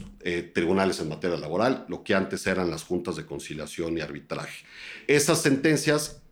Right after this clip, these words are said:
no son definitivas, ameritan una revisión por parte del Poder Judicial que lo llevan a cabo los tribunales colegiados,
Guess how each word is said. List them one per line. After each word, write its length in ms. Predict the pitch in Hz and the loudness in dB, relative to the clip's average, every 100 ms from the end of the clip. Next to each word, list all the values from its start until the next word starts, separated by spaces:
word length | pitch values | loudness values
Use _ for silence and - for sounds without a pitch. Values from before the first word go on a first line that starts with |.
| _ | _
no 280 | 104 117 139 | 4 6 6
son 180 | 156 160 | 6 4
definitivas, 720 | 156 156 143 147 151 151 - | 4 2 2 2 2 0 -6
ameritan 840 | 104 98 101 107 135 139 131 127 123 | 0 2 4 4 2 2 2 2 2
una 240 | 120 131 131 | 2 4 4
revisión 720 | 104 98 92 - 127 123 113 | 2 0 0 0 4 4 2
por 240 | 98 - | -2 -2
parte 300 | - 110 - | 0 0 -2
del 160 | 82 78 | -6 -6
Poder 280 | - 87 107 | -4 -2 0
Judicial 500 | 135 127 - 127 127 | 2 0 2 0 0
que 120 | 82 | -6
lo 100 | 80 | -4
llevan 300 | 85 101 95 | 0 0 0
a 80 | - | 0
cabo 260 | 101 95 | 0 0
los 140 | 80 76 | -2 -8
tribunales 460 | 78 80 90 104 | -8 -6 -4 -4
colegiados, 640 | - 143 147 185 170 190 - | -2 -2 2 4 4 2 -4